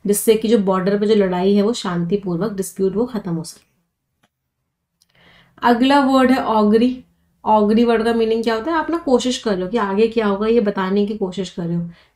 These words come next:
कि आगे क्या आने वाला है। इसको ऑगरी को आगे से समझ,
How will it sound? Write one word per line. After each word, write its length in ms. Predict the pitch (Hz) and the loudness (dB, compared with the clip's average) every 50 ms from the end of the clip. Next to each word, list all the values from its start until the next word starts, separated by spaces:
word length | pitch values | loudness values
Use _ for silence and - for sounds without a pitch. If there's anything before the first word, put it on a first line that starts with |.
| _ - | _ -2
कि 80 | 233 | 0
आगे 360 | 214 208 202 196 196 190 240 | 2 2 2 2 2 0 -2
क्या 240 | 214 220 - 214 208 | -2 0 0 0 2
आने 340 | 214 214 208 202 185 185 180 | 2 0 0 -2 -2 -2 -4
वाला 240 | 175 160 156 160 156 | -4 -6 -6 -8 -8
है। 200 | 170 170 165 - _ _ - - _ _ _ _ _ _ - _ _ - | -8 -10 -10 -12 _ _ -20 -20 _ _ _ _ _ _ -20 _ _ -8
इसको 260 | 226 220 - 240 240 | -8 -2 0 0 0
ऑगरी 540 | - - 214 220 220 214 208 240 240 240 240 | 0 2 2 4 4 6 6 6 6 6 4
को 160 | - - 247 | 2 0 0
आगे 500 | - - - 214 208 208 202 196 220 226 | 0 0 2 4 4 4 6 4 4 2
से 120 | 214 226 | 2 0
समझ, 300 | 220 226 220 214 208 208 | -2 -2 -2 -2 -2 -2